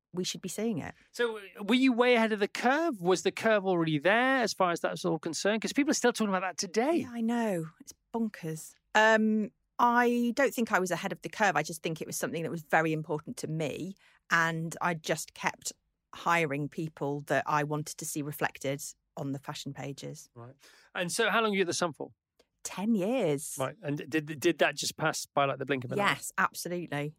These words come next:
Speaker 2: Wow.
Speaker 1: Met my husband there, had two babies there. <laughs>
Speaker 2: So tell us about the first time you ever saw your husband, ever.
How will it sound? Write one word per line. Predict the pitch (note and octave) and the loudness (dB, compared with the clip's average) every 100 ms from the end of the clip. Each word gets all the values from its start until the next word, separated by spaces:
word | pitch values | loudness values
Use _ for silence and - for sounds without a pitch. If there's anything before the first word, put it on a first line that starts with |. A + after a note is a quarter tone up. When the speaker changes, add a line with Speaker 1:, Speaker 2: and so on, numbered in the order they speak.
| _ | _
Speaker 2:
Wow. | B2 A2+ G#2+ A2+ _ _ | -2 -2 -6 -12 _ _
Speaker 1:
Met | G3 D#3 | -4 -2
my | F3 | -4
husband | F#3+ G3 F#3 | -4 -4 -2
there, | F3 F3 | -2 -2
had | E3 D#3+ | -2 -6
two | - D#3+ | -4 -2
babies | E3+ E3+ F3 - | -2 -2 -6 -4
there. | E3 D#3+ E3+ E3 - | -4 -2 0 0 2
<laughs> | G#4+ - - B4+ - - B4 - - - _ - A4+ - - | 2 2 2 0 0 -4 -4 -4 -4 -4 _ -20 -18 -18 -16
Speaker 2:
So | G#4 G#4 C4+ | -8 -6 -2
tell | C#4 | -4
us | C#4 | 0
about | A#3 | 0
the | G#3 | 0
first | F3 G3 - | 2 2 2
time | F3+ | 2
you | F3 | 2
ever | E3+ | 2
saw | F3 D#3+ | 0 -2
your | D3 | 0
husband, | C3+ C3 C3+ C3 - | -2 -4 -12 -4 2
ever. | F#3+ C#3 | 2 2